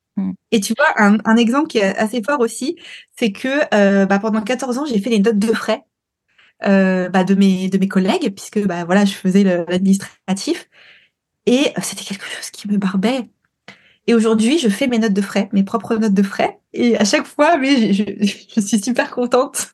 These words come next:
Speaker 2: <laughs> quand je fais ça. Je me dis, « Ah, c'est génial, j'adore faire mes notes de frais. » Et,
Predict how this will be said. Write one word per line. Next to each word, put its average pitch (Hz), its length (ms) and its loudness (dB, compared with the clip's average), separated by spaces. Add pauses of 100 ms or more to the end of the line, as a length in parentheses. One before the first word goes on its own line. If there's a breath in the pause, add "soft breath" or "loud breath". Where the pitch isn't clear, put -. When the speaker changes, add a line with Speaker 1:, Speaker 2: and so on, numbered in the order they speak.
(160)
Speaker 2:
<laughs> 392 1160 -4
quand 339 120 0
je 254 180 -2
fais 262 200 -4
ça. 262 220 2
Je 240 120 -4
me 240 60 2
dis, « 233 140 2
Ah, 320 100 2 (120)
c'est 269 100 0
génial, 254 420 4
j'adore 226 340 0
faire 269 140 0
mes 240 100 4
notes 240 160 2
de 240 100 -2
frais. » - 360 -6 (680 loud breath)
Et, 240 380 -4